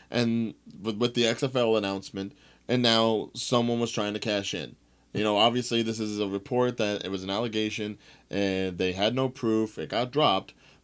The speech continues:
but now that it's out there and the way we've been seeing people being outed by allegations,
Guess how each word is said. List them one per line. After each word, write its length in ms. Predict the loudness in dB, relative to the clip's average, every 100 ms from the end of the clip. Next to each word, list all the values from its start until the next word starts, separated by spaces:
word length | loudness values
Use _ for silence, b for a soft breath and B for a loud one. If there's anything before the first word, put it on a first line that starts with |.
| 2
but 340 | 6 6 2
now 320 | -4 -2 0 0
that 160 | 0
it's 140 | -2 2
out 280 | 2 2
there 320 | 0 2 2 0
and 360 | -2 -4 -6
the 140 | -4 -2
way 200 | 0 0
we've 280 | 0 -2
been 160 | -2 -6
seeing 380 | -2 -4 -2 -6
people 520 | -4 -2 2 4 2
being 340 | -2 -6 -6 -6 -2
outed 360 | 0 0 0
by 140 | -2 -2
allegations, 640 | -2 -2 -2 -4 -6 -10